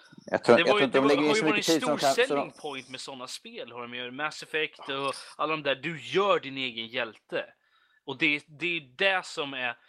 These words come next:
Speaker 2: Och det är viktigt, är det.
Speaker 1: De,
Speaker 2: Och
Speaker 1: de vill inte
Speaker 2: därför
Speaker 1: att folk,
Speaker 2: så tyck-, tycker
Speaker 1: de
Speaker 2: jag
Speaker 1: vill
Speaker 2: liksom
Speaker 1: inte att
Speaker 2: att
Speaker 1: folk
Speaker 2: det
Speaker 1: ska som mig ska kunna göra en fat balding bastard, liksom, så.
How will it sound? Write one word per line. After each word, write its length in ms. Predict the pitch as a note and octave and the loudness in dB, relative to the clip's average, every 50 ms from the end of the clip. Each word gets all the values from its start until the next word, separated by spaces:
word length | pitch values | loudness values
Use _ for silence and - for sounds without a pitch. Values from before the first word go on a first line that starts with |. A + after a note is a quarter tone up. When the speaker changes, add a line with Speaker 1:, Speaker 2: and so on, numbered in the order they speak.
| _ _ _ | _ _ _
Speaker 2:
Och 140 | - D3 C3 | -14 -8 -4
det 160 | D3 D3 G#3+ | -4 -2 -2
är 40 | B3 | -4
viktigt, 640 | - - B3+ - - - - - D4 C#4+ - _ | -6 -8 -10 -10 -12 -18 -14 -10 -10 -12 -12 _
är 40 | - | -18
det. 340 | - - - - - _ - - _ _ _ _ _ _ _ _ C#3 | -18 -18 -18 -20 -20 _ -20 -20 _ _ _ _ _ _ _ _ -6
Speaker 1:
De, 60 | - - | -6 -4
Speaker 2:
Och 140 | - - | 4 6
Speaker 1:
de 120 | C3+ C3+ B2+ | 6 8 8
vill 120 | C#3+ D3 | 8 6
inte 100 | F#3+ G3 | 6 6
Speaker 2:
därför 60 | D#3 | 4
Speaker 1:
att 100 | C3 - | 2 2
folk, 180 | - D3+ C#3+ C3 - | 2 2 2 2 0
Speaker 2:
så 80 | - | -6
tyck-, 640 | D3+ - _ - - - - - - - - - - | -12 -12 _ -20 -16 -12 -10 -10 -10 -10 -12 -14 -14
tycker 160 | D3 - - | -16 -8 -2
Speaker 1:
de 60 | - | 0
Speaker 2:
jag 60 | C#3+ | 0
Speaker 1:
vill 120 | C#3 D#3 D#3 | 2 2 2
Speaker 2:
liksom 120 | C#3+ E3 | 2 2
Speaker 1:
inte 0 | |
att 60 | D#3 | 0
Speaker 2:
att 60 | - - | 2 2
Speaker 1:
folk 140 | E3+ D#3 | 2 0
Speaker 2:
det 40 | - | 2
Speaker 1:
ska 140 | - D#3 C#3+ | 0 0 0
som 160 | - D3+ C#3+ | 0 0 2
mig 180 | C#3+ D#3 D3+ D3 | 2 4 2 2
ska 140 | - C#3 C3 | 0 -2 -4
kunna 180 | - C3 B2+ | -2 -2 0
göra 220 | B2 B2 B2+ C3 B2+ | 2 4 4 4 2
en 120 | A#2+ A2 - - _ _ _ - | 0 -2 -8 -16 _ _ _ -2
fat 240 | - C3+ A#2+ - - - | 0 0 0 0 -2 -2
balding 460 | A2+ B2 A#2 A#2+ G#2+ A#2 A2 A2 F#2+ | -2 0 2 2 0 0 -4 -2 0
bastard, 480 | B2 B2 B2+ B2 - - - G2+ E2 | 2 2 2 2 -2 -4 -8 -6 -6
liksom, 340 | F2 F2 F2 - - G2 F#2 | -6 -6 -6 -6 -8 -10 -8
så. 260 | - G2 G2 F#2 F#2 | -6 -6 -6 -6 -6